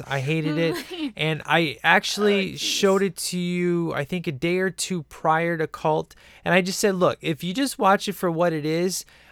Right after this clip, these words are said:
Speaker 1: uh, and I kinda needed you to watch it just because all the movies are connected in Cult of Chucky. Now, uh, real quick, what did you think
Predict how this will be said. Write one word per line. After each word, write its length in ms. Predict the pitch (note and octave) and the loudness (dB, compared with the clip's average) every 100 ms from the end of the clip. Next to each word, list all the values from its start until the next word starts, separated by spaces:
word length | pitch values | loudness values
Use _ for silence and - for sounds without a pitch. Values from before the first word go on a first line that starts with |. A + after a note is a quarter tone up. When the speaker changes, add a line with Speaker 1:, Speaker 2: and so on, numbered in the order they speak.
| - | -4
Speaker 1:
uh, 300 | C3+ C3+ - | 2 2 2
and 200 | E3 E3+ | 0 0
I 120 | F3+ | 0
kinda 380 | - A3 A#3 B3 | 2 0 2 0
needed 340 | G#3+ G#3+ A3 | 0 0 0
you 80 | G3+ | 0
to 100 | G3+ | 2
watch 320 | F#3 F3+ F#3+ | 4 4 2
it 60 | F3+ | -2
just 320 | D3 F#3+ - - | -2 -2 -2 -6
because 540 | E3+ F#3+ F3 F3 - - _ _ _ - | -4 0 0 0 -4 -12 _ _ _ 2
all 220 | E3+ G#3 | 6 8
the 120 | G#3+ | 6
movies 400 | G#3 G#3 G#3 F#3 | 4 2 2 0
are 100 | F3+ | 0
connected 760 | E3 - E3 E3+ - D#3+ D#3 C#3 | -2 -4 -2 -2 -2 -2 -2 -4
in 280 | - D3+ D3 | -8 -6 -6
Cult 320 | - D3+ D3 | -2 -2 0
of 120 | C3+ | -6
Chucky. 520 | - F#3 D#3+ B2+ A2 - - - _ | 0 0 0 -4 -10 -12 -20 -20 _
Now, 400 | D#3 E3+ E3 D3+ - | 4 6 6 2 -2
uh, 240 | D#3+ D#3+ C#3 | 4 4 4
real 240 | F3+ B3+ | 6 6
quick, 460 | A3+ - G3 G3 - - | 4 0 0 0 -6 -14
what 380 | C#3+ D#3+ A3 A3 | -2 2 2 2
did 240 | A#3+ G#3 | -4 -2
you 160 | A3 G#3+ | -2 -2
think 540 | - - F#3+ F#3 | -4 -2 0 -2